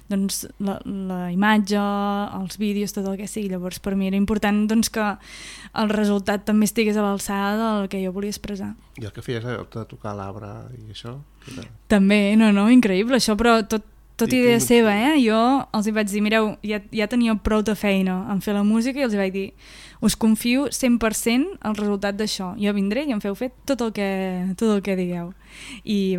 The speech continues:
Speaker 1: i va anar així, vull dir que tot és una, una idea i producció seva. <laughs>
Speaker 2: A principis d'any, al cap d'any, vas dir que l'any vagi amb amor, màgia i bosc.
Speaker 1: Ahà.
Speaker 2: El, el bosc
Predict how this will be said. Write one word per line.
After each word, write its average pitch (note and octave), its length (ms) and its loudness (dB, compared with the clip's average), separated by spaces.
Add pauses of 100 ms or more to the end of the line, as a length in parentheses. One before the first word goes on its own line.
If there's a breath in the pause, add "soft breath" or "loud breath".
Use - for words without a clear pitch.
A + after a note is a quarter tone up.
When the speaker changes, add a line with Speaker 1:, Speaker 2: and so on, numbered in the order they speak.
(140)
Speaker 1:
i F#3+ 160 -2
va F#3 80 -4
anar G3 140 -2
així, G3+ 220 -4
vull F#3 120 -4
dir F#3+ 100 -4
que F#3+ 240 -6
tot F#3 180 -8
és G3 120 -4
una, F#3+ 480 -2
una G3 240 -2
idea F#3+ 160 -2
i G3 40 -2
producció G#3 380 -4
seva. G3 320 -8 (140)
<laughs> G#3 420 -6
Speaker 2:
A A2 60 -8
principis A2+ 540 -8
d'any, G#2+ 360 -6
al G2+ 60 -10
cap G2 180 -8
d'any, G#2 180 -6
vas G2+ 220 -6
dir G2 380 -6 (120)
que A2 140 -8 (180)
l'any A2 220 -4
vagi A#2 320 -4
amb G#2 220 -6
amor, A#2+ 340 -2 (320)
màgia A#2+ 500 -2 (120)
i G#2+ 80 -12
bosc. F#2 340 -8 (200)
Speaker 1:
Ahà. G3 280 -4 (240)
Speaker 2:
El, - 80 -16 (220)
el F#2+ 40 -8
bosc G2+ 380 -4